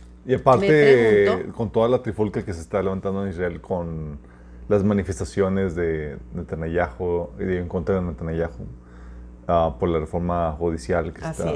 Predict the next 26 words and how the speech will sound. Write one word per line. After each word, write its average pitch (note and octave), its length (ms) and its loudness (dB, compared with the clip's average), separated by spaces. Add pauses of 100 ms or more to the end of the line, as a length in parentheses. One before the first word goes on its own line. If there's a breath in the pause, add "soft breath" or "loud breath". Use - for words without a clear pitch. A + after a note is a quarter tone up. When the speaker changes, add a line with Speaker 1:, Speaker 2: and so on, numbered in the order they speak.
Speaker 2:
es. - 100 -6
Speaker 1:
está F2+ 200 -2
realizando. E2+ 580 -4
O F2+ 100 -6
sea, G2 140 0
ha F#2 40 2
estado, B2+ 440 6
ha - 40 -10
estado A#2+ 260 0
muy, B2+ 580 0 (1000 soft breath)
con A2 280 -2 (100)
mucho B2+ 420 0
movimiento G#2 500 0
político, G2 800 0 (420)
eh, D2+ 400 -6 (180)
incluso E2 360 -8
militar, D#2+ 480 -4 (100)
este, D#2 580 -4
el, - 180 -10 (160)
el - 60 -8
pueblo F#2 200 4
de F2+ 60 2
Israel. D#2+ 340 -2 (1160)
Está - 200 -8
muy F2 300 -2
emocionante F2 420 -6